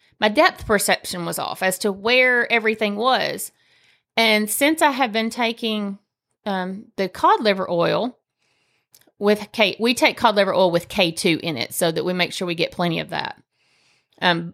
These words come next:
from butter. But since we've been doing that, my night blindness is much, much better. I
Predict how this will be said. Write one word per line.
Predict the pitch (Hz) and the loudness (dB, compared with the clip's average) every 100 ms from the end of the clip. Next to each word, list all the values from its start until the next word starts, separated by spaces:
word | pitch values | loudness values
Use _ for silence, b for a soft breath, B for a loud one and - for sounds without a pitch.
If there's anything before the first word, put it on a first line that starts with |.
| - | -2
from | 196 175 | 0 4
butter. | 180 104 - - _ _ _ _ _ _ _ _ - - | 2 2 -6 -16 _ _ _ _ _ _ _ _ -20 -6
But | 214 220 - - - | 2 2 2 -10 -4
since | 294 311 | 0 0
we've | 285 254 | 0 0
been | 214 208 | 0 2
doing | 330 330 | 0 2
that, | 220 196 | 0 2
my | 214 | 2
night | 202 202 220 | 4 2 2
blindness | 190 185 180 175 165 - - _ _ _ _ _ _ - | 2 2 2 0 -2 -6 -12 _ _ _ _ _ _ 0
is | 214 190 | 0 2
much, | 190 196 190 - | 2 2 2 0
much | 190 170 - | -4 -4 -4
better. | 170 - - | -2 0 4
I | 208 214 | 4 4